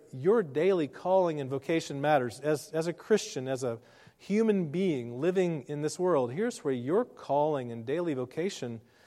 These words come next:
begins to really matter, because what you're called to do is to build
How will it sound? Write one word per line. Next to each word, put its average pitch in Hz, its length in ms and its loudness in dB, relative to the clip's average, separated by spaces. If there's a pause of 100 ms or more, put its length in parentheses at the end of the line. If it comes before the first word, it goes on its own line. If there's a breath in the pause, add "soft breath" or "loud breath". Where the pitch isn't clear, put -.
(320 soft breath)
begins 165 340 -2
to 180 100 0
really 156 260 2
matter, 170 460 4
because 143 320 -4
what 180 180 -4
you're 185 80 0
called 165 320 0
to 143 80 -8
do 190 240 0
is 165 120 0
to 151 120 -4
build 135 800 0